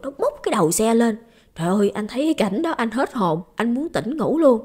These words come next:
Rồi xong á, nó mới chạy một cái vuốt, nó chạy mất tiêu. Anh cũng kệ, thôi mấy cái thằng khùng này, anh chỉ nghĩ vậy đó. Rồi sau đó anh mới chạy từ từ, từ từ. Thì một lát sau anh lại tiếp tục nghe thấy cái âm thanh nè,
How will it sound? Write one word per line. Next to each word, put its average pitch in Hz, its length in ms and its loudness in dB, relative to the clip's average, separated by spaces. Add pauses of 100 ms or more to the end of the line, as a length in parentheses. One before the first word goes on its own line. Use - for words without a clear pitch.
(540)
Rồi 180 160 0
xong 220 320 -2
á, 269 100 -8
nó 285 120 -6
mới 302 120 0
chạy 185 360 -6
một 180 180 -4
cái 277 180 0
vuốt, 392 180 12 (260)
nó 320 100 -8
chạy - 180 -4
mất 247 220 -4
tiêu. 226 260 6 (720)
Anh 208 320 -2
cũng 208 180 -6
kệ, 180 440 -4
thôi 202 180 -2
mấy 214 80 -4
cái 311 100 -10
thằng 170 200 -8
khùng 151 300 -6
này, 151 180 -6 (180)
anh 226 160 -2
chỉ 247 120 -4
nghĩ 233 360 0
vậy 147 160 0
đó. 262 140 -2 (500)
Rồi 151 120 -4
sau 208 180 0
đó 220 120 0
anh 226 140 -2
mới 240 80 0
chạy 185 340 -2
từ 160 140 -6
từ, 156 280 -4
từ 151 120 -6
từ. 147 260 -4 (720)
Thì 214 180 6
một 190 280 4
lát 339 260 0
sau 262 280 -2
anh 233 180 -2
lại 160 200 0
tiếp 403 240 2 (100)
tục 151 200 0
nghe 233 340 4 (220)
thấy 330 160 -6
cái - 140 -8
âm 233 160 -2
thanh 233 220 -2
nè, 170 220 0